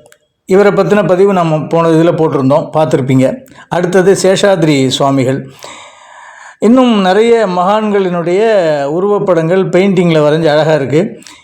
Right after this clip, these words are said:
இப்ப நீங்க பார்த்துக்கிட்டு இருக்கிறது பூஜைக்கு உண்டான பொருட்கள். இங்க பரிகாரம் அதெல்லாம் எதுவும் இல்லைன்னு சொன்னோம். ஆ, அடுத்ததா நீங்க பார்க்க போறது குன்னக்குடி மஸ்தான் சித்தர்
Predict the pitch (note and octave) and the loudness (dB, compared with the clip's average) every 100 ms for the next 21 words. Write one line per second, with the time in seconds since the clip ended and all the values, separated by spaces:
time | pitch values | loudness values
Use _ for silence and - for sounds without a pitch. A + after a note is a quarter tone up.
0 | _ D#3+ F#3+ F3+ - G3+ A3+ A#3 F#3+ F#3+ | _ -2 0 0 0 0 0 0 0 2
1 | F#3+ G3 A3+ G#3 F3+ E3+ A3 A3 F#3 G3 | 2 4 4 4 2 2 2 2 0 2
2 | F3+ F3 D#3 E3 D#3+ F#3+ G#3+ F#3 E3+ C3 | 2 0 0 0 0 0 2 2 0 0
3 | D#3+ G3+ G#3+ G3+ G3 F3 E3+ F3+ E3 F3 | 0 2 2 2 0 -2 -2 -2 -2 -2
4 | E3 D3+ D3 D3+ D3+ C3+ C3 C#3 C3 _ | -4 -4 -4 -4 -2 0 0 -2 -8 _
5 | _ - - - - - _ F#3 F3 D#3 | _ -20 -20 -20 -20 -20 _ -2 0 0
6 | F3+ G3+ A3+ A3+ A3 F#3+ F#3 E3+ D#3 C#3 | -2 0 0 2 0 -2 -2 0 0 -2
7 | D3+ F3 E3 D3+ D#3+ F3 F#3 G3 A3 F#3+ | -2 0 0 0 0 0 0 0 2 2
8 | E3+ D3+ D3 - D3+ C#3 - - E3 D3+ | 2 0 0 -2 -2 -4 -8 -2 -2 0
9 | D#3 B3 - | -2 -4 -14